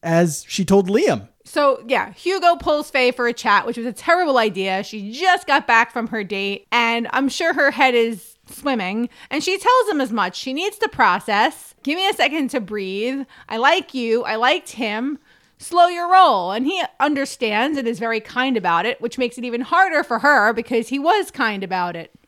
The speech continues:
Speaker 1: Yeah. And apart from that misstep, I think Hugo really does understand the group dynamics pretty well, certainly better than Brad and, and Chugs, the other two guys who are at risk for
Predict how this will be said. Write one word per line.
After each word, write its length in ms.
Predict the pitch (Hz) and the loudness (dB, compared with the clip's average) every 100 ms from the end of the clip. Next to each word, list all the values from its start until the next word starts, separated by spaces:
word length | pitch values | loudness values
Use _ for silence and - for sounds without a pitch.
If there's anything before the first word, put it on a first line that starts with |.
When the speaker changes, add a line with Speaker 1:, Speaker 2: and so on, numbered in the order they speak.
| - | -2
Speaker 1:
Yeah. 340 | 233 202 87 - _ _ | 2 2 0 -10 _ _
And 140 | 208 220 | 0 0
apart 400 | 220 320 427 - | 2 2 2 0
from 160 | 240 | 2
that 240 | 196 196 151 | 4 2 2
misstep, 560 | 160 160 - 120 117 - | -4 -4 -6 -8 -8 -2
I 140 | 190 | 0
think 260 | 220 233 165 | 0 -2 -2
Hugo 340 | 185 170 160 | -2 2 2
really 380 | 143 151 165 151 | 2 2 4 2
does 540 | 135 135 151 156 139 - _ - | 0 -2 0 -2 -4 -12 _ -8
understand 1120 | 156 170 165 - - - 143 147 147 156 160 _ _ _ | 0 2 2 0 -4 -2 0 0 0 -2 -6 _ _ _
the 160 | 143 147 | -4 -4
group 440 | 123 147 165 - | 0 2 2 0
dynamics 880 | - 143 135 131 135 170 190 - - - - | -2 0 0 0 0 0 -2 -10 -18 -20 -12
pretty 300 | - 165 165 | -2 2 2
well, 380 | 147 143 156 180 | 2 0 0 -2
certainly 400 | - 254 247 214 | 0 0 0 -2
better 380 | 165 175 180 170 | 2 4 4 4
than 480 | 160 151 147 139 - - | 0 0 -2 -4 -8 -12
Brad 480 | 131 139 143 147 143 | -6 -2 -2 -2 -4
and, 160 | 131 - | -6 -8
and 260 | 131 120 117 | -10 -10 -8
Chugs, 540 | - 156 160 196 190 | -6 -2 0 -2 -6
the 120 | 131 | -6
other 200 | 135 156 | -2 -2
two 180 | 139 165 | -2 -2
guys 480 | 151 151 147 151 147 | 0 0 -2 -4 -2
who 140 | 156 | -2
are 280 | 147 135 139 - | 0 -2 -4 -6
at 160 | 143 - | -10 -8
risk 460 | 127 143 - - | -8 -6 -8 -12
for 560 | - 156 139 135 131 | -8 -2 0 0 -2